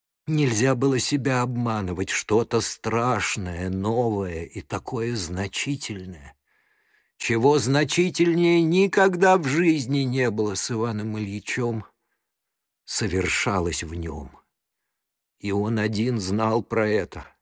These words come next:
Все же окружающие не понимали или не хотели понимать и думали, что всё на свете идёт по-прежнему.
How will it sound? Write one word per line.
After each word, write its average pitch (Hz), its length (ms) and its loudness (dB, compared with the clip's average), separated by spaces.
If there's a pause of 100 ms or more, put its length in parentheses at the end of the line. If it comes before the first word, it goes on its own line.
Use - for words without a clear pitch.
(480)
Все - 340 -2
же - 140 2
окружающие 147 880 2
не 147 160 0
понимали 165 640 2
или 165 380 2
не 175 220 4
хотели 160 520 4
понимать 151 760 2
и 147 160 0
думали, 180 640 4 (480)
что - 300 4
всё 233 320 4
на 233 160 6
свете 226 500 4
идёт 226 260 6
по-прежнему. 220 920 6